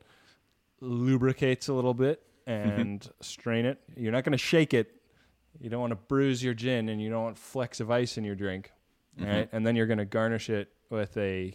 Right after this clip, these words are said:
Speaker 1: twist, a lemon, twist of lemon peel.
Speaker 2: Sounds lovely.
Speaker 1: All right.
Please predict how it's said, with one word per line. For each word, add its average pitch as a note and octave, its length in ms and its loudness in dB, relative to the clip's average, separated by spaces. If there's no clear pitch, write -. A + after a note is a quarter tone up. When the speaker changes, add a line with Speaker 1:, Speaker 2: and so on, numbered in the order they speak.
Speaker 1:
twist, - 480 -8
a F#2+ 180 -12
lemon, G2 380 -10
twist - 240 -12
of G2+ 100 -14
lemon F#2 240 -12
peel. - 220 -16
Speaker 2:
Sounds D#2 340 -8
lovely. C2 320 -6
Speaker 1:
All F#3 80 -8
right. - 180 -4